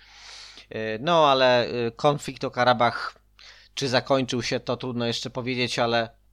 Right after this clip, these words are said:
w tym momencie szala zwycięstwa całkowicie przechyliła się na stronę Azerbejdżanu. Wygnano, e, Ormian z Karabachu i nikt się tym już właściwie szczególnie nie przejmuje, bo uwaga,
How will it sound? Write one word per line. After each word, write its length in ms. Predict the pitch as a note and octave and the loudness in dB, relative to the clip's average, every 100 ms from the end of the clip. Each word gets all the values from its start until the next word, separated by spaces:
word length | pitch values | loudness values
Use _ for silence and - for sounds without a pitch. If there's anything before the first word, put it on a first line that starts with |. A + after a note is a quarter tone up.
| _ _ _ _ _ _ _ - G2+ | _ _ _ _ _ _ _ -10 -8
w 60 | |
tym 140 | - A#2+ | -2 0
momencie 680 | A2+ A2+ A2 A2+ G#2+ G#2 - | 2 0 0 -2 0 -2 -2
szala 340 | - B2+ A2+ | -2 0 0
zwycięstwa 500 | A2 A2 - A2+ - | -2 -6 -6 -4 -4
całkowicie 560 | A2+ F#3 D#3 D#3 C3+ C3+ | 0 0 2 -2 -2 -6
przechyliła 480 | - A2+ B2 A#2 A#2 | -8 -10 -8 -2 -2
się 120 | A#2+ | -2
na 100 | A2 | -4
stronę 260 | - A2+ A2 | -4 -4 -4
Azerbejdżanu. 640 | A2 G#2+ G#2+ G#2 A2+ G#2+ | -4 -6 -6 -4 -2 -4
Wygnano, 640 | G2+ C3 B2+ B2+ A#2 A2 - - - - | -4 -4 2 4 4 0 -2 -14 -12 -4
e, 180 | A2 - | -2 0
Ormian 500 | C3+ A#2 A#2 A2+ G#2+ | 0 2 2 2 0
z 420 | G#2 A2 G#2+ G#2 | -4 -2 -2 -2
Karabachu 720 | - A#2 G#2 A#2 - A#2 A2 - - - - | -2 -2 2 0 0 -6 -6 -8 -20 -20 -10
i 300 | D3+ D3+ A#2 | -4 -2 -2
nikt 280 | C#3 F3 - | -4 -4 -2
się 160 | - D3 | -2 -2
tym 160 | C#3 | -2
już 180 | C3+ B2+ | -4 -4
właściwie 440 | B2+ - - B2+ | -4 -4 -4 -4
szczególnie 480 | B2 - A#2+ B2 A#2+ | -4 -6 -6 -6 -4
nie 120 | A#2 | -4
przejmuje, 560 | A2+ - A2 A#2 A#2 A2+ | 0 0 2 0 0 0
bo 280 | G2 A2 G#2+ - _ | 2 0 0 -6 _
uwaga, 540 | A#2 G#2 A2+ F#2+ G2+ | -4 4 4 4 -2